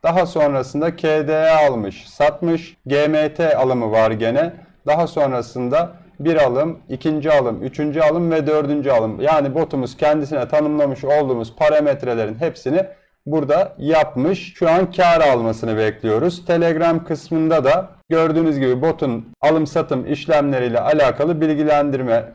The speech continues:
mesajları geliyor. Şimdi devam edelim arkadaşlar.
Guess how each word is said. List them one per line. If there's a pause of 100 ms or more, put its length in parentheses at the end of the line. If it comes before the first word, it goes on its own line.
mesajları
geliyor. (480)
Şimdi
devam
edelim
arkadaşlar.